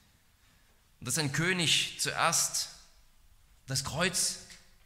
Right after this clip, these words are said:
auf sich genommen hat, bevor er die Krone aufgesetzt hat. Ja, wir danken dir für dein Heil, das du offenbart hast und das wir sehen durften im Glauben, sehen dürfen im Glauben, dass wir hören dürfen im Wort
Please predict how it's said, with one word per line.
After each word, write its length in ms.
auf 180
sich 180
genommen 360
hat, 280
bevor 480
er 120
die 100
Krone 500
aufgesetzt 640
hat. 100
Ja, 160
wir 220
danken 480
dir 260
für 400
dein 360
Heil, 260
das 180
du 340
offenbart 680
hast 280
und 80
das 180
wir 200
sehen 480
durften 380
im 180
Glauben, 540
sehen 360
dürfen 440
im 120
Glauben, 500
dass 180
wir 320
hören 380
dürfen 380
im 160
Wort 420